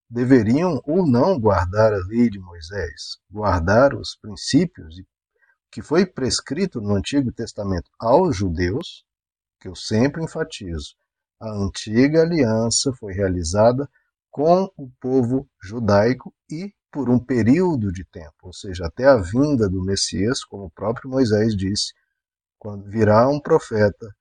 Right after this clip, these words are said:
semelhante a mim, que vos dirá tudo o que vocês devem guardar." Então, foi uma aliança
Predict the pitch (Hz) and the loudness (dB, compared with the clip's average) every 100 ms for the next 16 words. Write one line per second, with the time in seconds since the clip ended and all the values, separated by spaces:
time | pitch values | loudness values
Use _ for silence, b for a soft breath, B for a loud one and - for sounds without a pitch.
0 | _ _ - 117 98 85 107 131 165 143 | _ _ -16 -6 -4 0 2 2 2 2
1 | 107 107 - 117 101 104 101 143 110 101 | 0 -2 -8 -14 -8 -4 2 4 4 2
2 | 101 _ _ _ - 127 127 131 127 127 | -2 _ _ _ -10 -2 2 2 0 -2
3 | 110 127 120 - 110 113 95 104 101 104 | -2 -2 -2 -4 -2 0 2 0 0 0
4 | 107 110 90 - - _ _ _ _ _ | 0 0 -4 -16 -20 _ _ _ _ _
5 | _ _ _ 101 104 123 113 120 _ _ | _ _ _ -16 -12 -4 -2 -2 _ _
6 | - 156 180 170 151 123 147 170 196 | -10 2 4 6 4 4 2 0 0